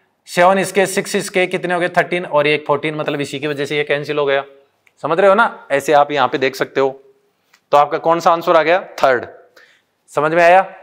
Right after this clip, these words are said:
नेक्स्ट क्वेश्चन की तरफ चलते हैं। Coordinate covalent compound are formed by, ये कह रहा है कि coordinate covalent com-, compound are formed by,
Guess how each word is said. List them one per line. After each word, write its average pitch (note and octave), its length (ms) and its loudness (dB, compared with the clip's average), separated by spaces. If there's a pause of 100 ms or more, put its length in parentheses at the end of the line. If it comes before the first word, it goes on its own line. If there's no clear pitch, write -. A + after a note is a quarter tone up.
(380)
नेक्स्ट D3 280 -2
क्वेश्चन D#3 260 -4
की D3 80 -2
तरफ D3+ 160 0
चलते C#3 260 2
हैं। C#3+ 140 -4 (3000)
Coordinate G#3 540 4
covalent G#3+ 420 2
compound G3 460 2
are G3 200 4
formed E3+ 300 -2
by, B2+ 140 2 (720)
ये F#3+ 160 2
कह G3 180 4
रहा G3+ 100 6
है G#3+ 60 0
कि A3+ 140 -2
coordinate F#3 720 2 (100)
covalent G3+ 440 2
com-, D#3 240 -2 (540)
compound E3+ 400 2
are E3+ 160 4
formed C#3+ 300 -2
by, A#2+ 120 2